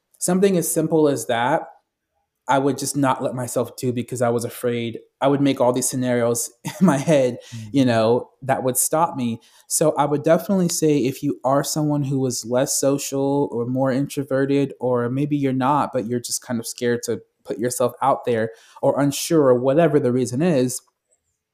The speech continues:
Speaker 1: you just do it. Because I promise you the other end of that, the person you walk up to and say hi or introduce yourself or compliment them,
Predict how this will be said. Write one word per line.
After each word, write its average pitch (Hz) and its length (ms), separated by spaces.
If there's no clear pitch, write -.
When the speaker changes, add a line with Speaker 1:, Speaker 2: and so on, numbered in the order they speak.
Speaker 1:
you 147 220
just - 240
do 185 180
it. 90 180
Because 151 280
I 131 60
promise 151 560
you 139 180
the 135 160
other 139 260
end 139 220
of 156 120
that, 180 340
the 151 80
person 165 320
you 160 80
walk 147 280
up 127 160
to 123 220
and 123 120
say 120 140
hi 120 720
or 127 280
introduce 131 480
yourself 127 380
or 113 80
compliment 135 600
them, 180 420